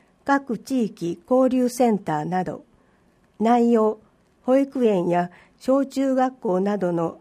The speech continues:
身近な緑化に役立てられます。緑の募金キャラクター、どんぐりくんのイラストがあります。緑の募金委員会事務局、中山間制作課内、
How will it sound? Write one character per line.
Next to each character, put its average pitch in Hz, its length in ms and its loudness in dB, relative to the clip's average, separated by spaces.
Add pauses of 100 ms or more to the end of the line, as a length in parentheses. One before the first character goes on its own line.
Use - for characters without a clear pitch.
身 202 120 -2
近 262 280 -2
な 254 200 0
緑 208 260 -2
化 240 180 -2
に 247 220 -2 (180)
役 208 300 -6
立 240 180 2
て 240 120 0
ら 226 120 0
れ 214 140 -2
ま 202 100 -2
す。 - 240 -14 (840)
緑 254 420 2
の 190 120 -2
募 190 160 -6
金 240 280 -4
キ 233 100 -6
ャ 226 40 -2
ラ 254 120 0
ク - 180 -20
タ 170 140 -8
ー、 165 160 -8 (140)
ど 226 140 2
ん 220 60 2
ぐ 190 120 -2
り 180 100 -2
く 180 200 -4
ん 175 100 -2
の 180 160 -4 (260)
イ 208 80 -4
ラ 240 140 2
ス - 100 -14
ト 240 140 0
が 220 100 0
あ 202 80 0
り 190 100 -2
ま 165 140 -4
す。 - 260 -18 (880)
緑 247 440 4
の 175 120 2
募 185 180 -2
金 233 340 0
委 233 60 2
員 233 280 4
会 175 300 -2
事 190 180 -4
務 240 180 4
局、 180 520 -6 (440)
中 277 200 0
山 262 320 -4
間 180 280 -4
制 233 260 2
作 226 320 -2
課 196 180 0
内、 180 300 0